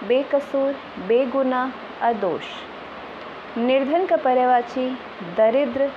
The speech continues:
अकिंचन, कंगाल, गरीब। निर्बल का पर्यायवाची कृश, कृशकाय, कमजोर, दुर्बल। निमंत्रण, निमंत्रण का पर्यायवाची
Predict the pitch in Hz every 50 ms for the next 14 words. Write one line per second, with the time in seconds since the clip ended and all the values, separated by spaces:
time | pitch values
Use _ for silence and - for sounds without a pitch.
0 | - - - - - - - 220 220 220 - 277 294 294 285 - - 262 254 254
1 | 269 254 - - - - 233 226 226 233 233 247 254 247 240 240 240 254 - -
2 | - - - - - - 202 190 220 220 208 196 175 160 147 - - - - -
3 | - - - - - - - - - - - - - - - 220 226 240 254 262
4 | 254 277 320 339 330 330 320 302 277 254 240 247 240 233 233 233 226 226 - 247
5 | 240 247 247 - - - - - - - 269 277 294 285 - - - - - -
6 | - - - - - 285 277 294 285 - - - - 254 247 240 240 247 247 240
7 | - - - - - - 269 269 277 277 254 220 233 226 226 226 233 226 - -
8 | - - - - 233 208 240 233 220 170 - 151 123 - - - - - - -
9 | - - - - - - - - - - - - - - - - - - - -
10 | - - - - - - - - - - - - - - - - - - - -
11 | - 220 233 247 254 254 262 269 269 269 - 277 254 185 - - - - - -
12 | - - - - - - - - 202 208 214 220 240 254 262 254 302 330 339 330
13 | 320 302 277 269 262 269 262 269 262 254 262 - 269 262 269 269